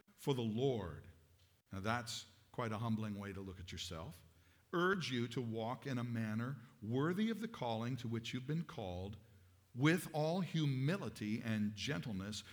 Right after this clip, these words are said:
with patience, bearing with one another in love, eager to maintain the unity of the Spirit in the bond of peace.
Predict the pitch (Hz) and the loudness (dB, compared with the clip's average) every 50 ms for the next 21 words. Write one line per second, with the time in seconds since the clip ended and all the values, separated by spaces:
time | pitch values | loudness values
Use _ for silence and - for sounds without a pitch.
0 | - - 135 135 - - - - 180 202 220 202 - - 110 101 113 113 - - | -2 0 0 0 0 -2 -2 2 4 4 4 4 2 0 0 -2 -2 -4 -6 -8
1 | - - - 117 113 160 185 214 226 214 190 160 135 113 113 113 117 117 110 110 | -12 -12 -2 2 4 4 6 6 6 6 6 6 4 4 4 2 2 0 -2 -2
2 | 110 107 104 - 104 104 98 107 107 104 110 107 101 101 107 117 104 92 90 98 | 0 0 0 0 -2 -2 -2 -2 -4 -2 -2 -2 -2 0 0 -2 -2 -2 -2 -4
3 | 104 - - - - - - 147 165 170 165 202 196 - 170 156 151 139 135 135 | -6 -8 -10 -14 -12 -4 0 2 2 2 2 0 -2 0 2 2 4 4 4 2
4 | 131 - 139 135 135 131 131 131 135 131 - - - - 110 110 117 110 107 107 | 2 2 2 2 2 2 2 0 -2 -2 -6 -10 -14 -8 -2 0 2 2 2 0
5 | 107 107 127 156 175 185 185 190 190 190 - 170 165 160 160 156 - - - - | -2 0 2 4 4 4 4 2 2 0 -2 -2 0 0 -2 -4 -6 -12 -20 -10
6 | - 139 135 139 143 143 143 143 - 131 110 117 113 - - - - - - - | -2 0 2 2 2 2 0 -2 -4 -2 -2 -2 -2 -2 -2 -2 -4 -4 -2 0
7 | 175 185 151 107 87 92 90 90 - - - - - - - 127 123 117 117 110 | 0 2 2 0 0 -4 -6 -8 -12 -16 -18 -20 -10 -2 0 2 2 2 2 0
8 | 113 117 113 113 113 113 127 123 127 120 117 - - - 208 196 127 - - - | 2 2 2 4 4 2 2 0 -2 -2 -4 -6 -4 -4 -2 -2 -4 -6 -8 -10
9 | - - | -10 -10